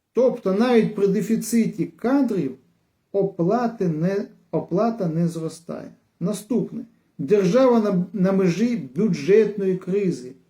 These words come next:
Бюджет дефіцитний. Це неофіційна інформація. Велика частина йде на оборону і залишається менше на підтримку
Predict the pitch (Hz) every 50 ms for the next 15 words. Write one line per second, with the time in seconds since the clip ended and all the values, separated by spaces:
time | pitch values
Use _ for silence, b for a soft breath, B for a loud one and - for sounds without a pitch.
0 | _ _ _ _ - 139 120 143 202 226 202 170 143 143 190 226 247 233 180 147
1 | 147 202 190 196 214 180 - - - 220 220 196 - - 151 139 135 - - 220
2 | 226 220 214 220 214 185 - 220 208 175 - - 220 202 190 175 160 147 139 135
3 | - 151 139 131 139 143 - _ _ _ _ _ _ _ _ _ _ _ _ _
4 | _ _ _ _ _ _ _ _ _ _ _ _ _ _ _ 135 160 220 277 294
5 | - 285 262 185 247 233 - - - 269 262 240 226 202 185 - - 202 214 208
6 | 202 202 180 165 175 175 175 180 180 175 156 135 - - - - _ _ _ _
7 | _ _ _ _ _ _ - 190 175 185 202 202 202 196 202 - 247 262 247 240
8 | 226 226 - 202 185 180 180 202 214 208 180 156 139 - - 151 165 170 170 175
9 | 175 170 - 175 185 185 175 151 135 - - - -